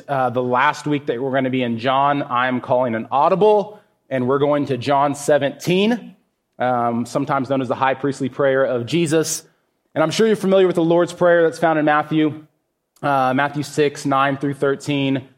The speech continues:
How many of you guys know it? Say it. Go ahead. "Our Father in heaven, hallowed be your name. Your kingdom come, your will be done on earth as it is in heaven. Give us this day our daily bread.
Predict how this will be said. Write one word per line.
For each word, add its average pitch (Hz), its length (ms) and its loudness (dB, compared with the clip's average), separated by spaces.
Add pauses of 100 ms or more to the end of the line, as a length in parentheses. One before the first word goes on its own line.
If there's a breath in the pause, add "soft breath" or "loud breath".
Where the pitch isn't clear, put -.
(100)
How 131 60 -2
many 147 140 0
of - 20 2
you 143 60 4
guys 131 120 0
know 135 200 2
it? 131 200 -2 (140)
Say 135 280 2
it. 131 180 -6
Go 131 100 0
ahead. 131 400 0 (640)
"Our 127 140 -2
Father 131 340 2
in 127 60 -2
heaven, 127 420 0 (880)
hallowed 113 320 -2
be 123 80 -2
your 120 180 0
name. 123 380 -2 (320)
Your - 80 -18
kingdom 135 320 -2
come, 135 480 0 (160)
your 120 80 -4
will 127 220 0
be 135 100 -2
done 131 560 -2 (460)
on 117 160 -2
earth 123 180 0
as 117 180 -4
it 120 60 -6
is 120 100 -4
in 120 100 -4
heaven. 123 520 -4 (300)
Give 113 100 -6
us 120 80 -6
this 117 140 -8
day 120 600 0 (360)
our 110 80 -10
daily 120 220 0
bread. 120 440 -2